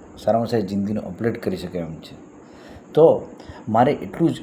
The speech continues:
આજ-, આજના દિવસે મારી બધાને નમ્ર વિનંતી કે જે લોકોએ પોતાનું ટેસ્ટિંગ નથી કરાવ્યું, જે લોકોને તકલીફ હોય કે ના હોય, પોતાનું એચ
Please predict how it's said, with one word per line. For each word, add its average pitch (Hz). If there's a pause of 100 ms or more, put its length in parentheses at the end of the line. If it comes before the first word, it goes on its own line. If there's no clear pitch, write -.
આજ-, 110
આજના 127
દિવસે 120
મારી 107
બધાને 110
નમ્ર 107
વિનંતી 101 (340)
કે 123
જે 123
લોકોએ 127
પોતાનું 113
ટેસ્ટિંગ 104
નથી 107
કરાવ્યું, 104 (500)
જે 104
લોકોને 117
તકલીફ 110 (140)
હોય 120
કે 113
ના 101
હોય, 85 (720)
પોતાનું 120
એચ 104